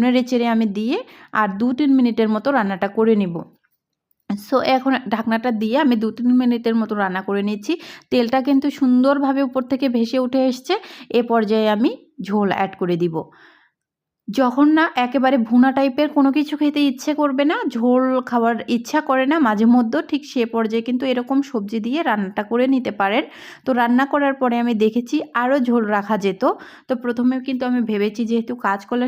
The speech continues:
সবজি কেমন হবে জানি না, তো রান্নার পর আমি টেস্টটা পেয়ে গেছি। কিছুক্ষণ রান্না করার পর আমি দুটো কাঁচামরিচ দিয়ে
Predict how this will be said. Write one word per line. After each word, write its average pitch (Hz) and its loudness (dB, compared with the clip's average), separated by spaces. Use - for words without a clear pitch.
সবজি 233 -4
কেমন 220 0
হবে 220 -2
জানি 202 -2
না, 269 -2
তো - -6
রান্নার 220 -2
পর 226 -2
আমি 269 -2
টেস্টটা 220 -4
পেয়ে 185 -2
গেছি। 180 -6
কিছুক্ষণ 247 -6
রান্না 202 -2
করার 226 0
পর 202 2
আমি 220 2
দুটো 240 0
কাঁচামরিচ 247 -2
দিয়ে 247 2